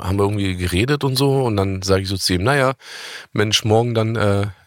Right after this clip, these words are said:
genießt ihr morgen euren letzten Ferientag, denn dann kommt das letzte Wochenende vor Schulbeginn.“ Und er so, „Nee, nee, Papa, morgen ist ja auch erst Donnerstag.“ Dann hab ich auch ganz kurz überlegt, ich guck ihn so an, wir, wir kamen grad vom Supermarkt.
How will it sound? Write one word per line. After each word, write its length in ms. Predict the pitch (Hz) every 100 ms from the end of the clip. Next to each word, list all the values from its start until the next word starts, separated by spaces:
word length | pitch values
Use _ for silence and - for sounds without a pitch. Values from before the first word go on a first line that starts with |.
| _ _
genießt 380 | - 107 120 -
ihr 80 | 110
morgen 280 | 107 117
euren 240 | 110 101 101
letzten 300 | 101 - 104
Ferientag, 600 | - 123 147 139 139 135
denn 100 | 104
dann 160 | 95 104
kommt 220 | 107 104
das 160 | 98
letzte 260 | 98 - 95
Wochenende 400 | 101 113 104 101
vor 180 | - 95
Schulbeginn.“ 520 | - 127 127 131 143
Und 100 | 117
er 160 | 85 104
so, 80 |
„Nee, 140 | 107 127
nee, 140 | 127
Papa, 280 | 131 117 110
morgen 220 | 104 107
ist 100 | 107
ja 80 | 101
auch 140 | 95
erst 240 | 90 92 -
Donnerstag.“ 540 | 92 95 - 87 85 - - - - - - - _ -
Dann 120 | 87
hab 100 | 95
ich 80 | -
auch 100 | 95
ganz 220 | 101 131 -
kurz 200 | 123 -
überlegt, 460 | 101 90 117 -
ich 80 | -
guck 160 | 104 101
ihn 80 | 95
so 120 | 87
an, 180 | 101 156
wir, 80 | 107 98
wir 80 | 95
kamen 220 | 98 98
grad 160 | 101 104
vom 140 | 101
Supermarkt. 520 | 98 98 131 165 -